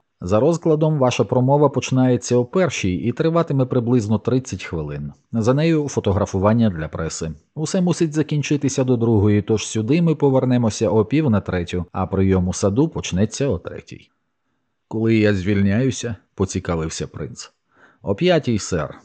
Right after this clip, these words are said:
відповів Арчі. «О восьмій вас чекають у Бенгальській торгово-промисловій палаті на вечерю на вашу честь». «І ще одна вечеря», — поморщився принц.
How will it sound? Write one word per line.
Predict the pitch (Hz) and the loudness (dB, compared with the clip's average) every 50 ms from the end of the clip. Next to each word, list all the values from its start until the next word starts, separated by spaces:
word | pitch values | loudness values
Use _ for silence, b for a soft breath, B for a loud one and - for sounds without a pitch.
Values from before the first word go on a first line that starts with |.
| _ - | _ -8
відповів | 87 85 - - 87 80 82 82 76 | -8 -6 -6 -6 -6 -4 -4 -4 -6
Арчі. | 76 71 67 - - - - - - _ - | -6 -8 -10 -10 -14 -14 -14 -16 -18 _ -10
«О | - 117 | -6 -4
восьмій | 147 175 190 180 - 165 143 131 127 | -4 -2 -2 -2 0 0 2 2 4
вас | 127 139 131 - | 4 2 2 0
чекають | - - 104 95 - 127 123 120 113 104 - | -2 -4 -4 -2 0 2 4 4 4 2 2
у | 101 | 0
Бенгальській | 90 104 101 98 104 120 123 110 - - 113 107 | 0 2 2 2 2 2 0 -2 -2 -2 -2 -2
торгово-промисловій | - 110 104 101 107 113 120 120 110 - - 110 104 110 107 - - 113 113 104 107 101 | 0 0 0 2 2 2 2 2 0 0 0 0 2 2 0 0 2 2 4 4 2 2
палаті | - - 104 104 113 135 131 - 127 | 0 0 0 2 2 2 0 2 2
на | 110 107 98 | 2 2 2
вечерю | 98 92 - - 107 110 113 120 117 107 | 0 0 0 0 2 2 4 4 2 2
на | 98 87 | 2 0
вашу | 82 82 85 - - - 78 | 0 -2 -4 -6 -6 -8 -10
честь». | - - - 92 - - - - _ _ _ _ _ _ _ _ _ _ _ _ _ _ _ | -10 -12 -12 -14 -16 -18 -20 -20 _ _ _ _ _ _ _ _ _ _ _ _ _ _ _
«І | - - 85 92 | -12 -10 -8 -8
ще | - - - 135 143 135 | -8 -6 -2 0 2 4
одна | 123 120 101 92 101 95 | 4 4 4 4 2 0
вечеря», — | 90 85 82 - - 95 80 76 73 87 78 - - _ _ | 0 -2 -4 -4 -4 -4 -4 -4 -6 -8 -12 -16 -18 _ _
поморщився | - 101 87 87 85 85 - - - - 69 - - 78 71 | -4 -4 -2 -2 -2 -4 -6 -8 -10 -12 -12 -10 -12 -12 -12
принц. | - 82 80 67 67 - - - | -12 -12 -14 -14 -14 -16 -18 -20